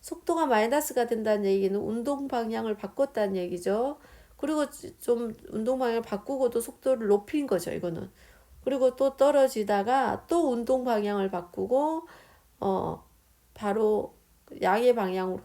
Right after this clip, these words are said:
또 이렇게 움직여 가고 있어요. 자, 여기는 뭐 하는 거죠?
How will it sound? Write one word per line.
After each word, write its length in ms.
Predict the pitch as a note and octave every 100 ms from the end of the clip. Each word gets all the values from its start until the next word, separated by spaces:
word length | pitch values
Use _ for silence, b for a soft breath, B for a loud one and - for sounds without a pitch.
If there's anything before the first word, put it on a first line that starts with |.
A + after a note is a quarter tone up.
| -
또 120 | G3+
이렇게 340 | G3+ G3 -
움직여 480 | G3 F#3 F#3 G#3+ F3+
가고 340 | - G3 G3 F#3
있어요. 320 | F3 - - - _ B B B B
자, 280 | - G#3 F#3
여기는 640 | G#3 A#3+ A#3 A#3 C#4 D4 -
뭐 220 | G3+ G#3+
하는 260 | A#3 B3 A#3
거죠? 460 | G3+ C4+ D#4 E4